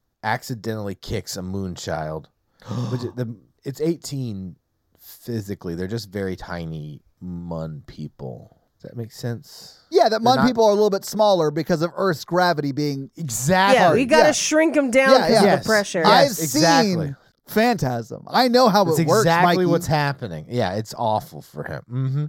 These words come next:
Speaker 2: Yeah.
Speaker 1: So Scott made of the thing. He starts pushing the horse. Uh, Danielle, Aaron, and Libby are like, "Hey, Driscoll and Amy, we wanna be turned into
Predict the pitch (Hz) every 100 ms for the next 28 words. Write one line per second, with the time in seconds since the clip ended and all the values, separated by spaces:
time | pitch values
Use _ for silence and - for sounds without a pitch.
0 | 262 185 - - _ _ _ - 160 147
1 | 123 - - - 190 180 190 202 190 165
2 | 151 160 143 160 165 147 - 160 151 156
3 | 143 131 104 82 - - 120 127 113 147
4 | 143 147 160 165 160 160 160 _ _ -
5 | 139 147 143 143 135 139 - - 127 123
6 | 156 151 120 101 98 _ _ - 120 113
7 | 104 104 175 147 87 - _ - 151 139
8 | - - - 117 95 82 - _ _ -
9 | 120 117 113 110 104 _ _ 123 127 107
10 | 87 73 - - - 113 151 180 175 160
11 | 139 131 - 143 139 131 - 113 113 110
12 | - 113 113 107 104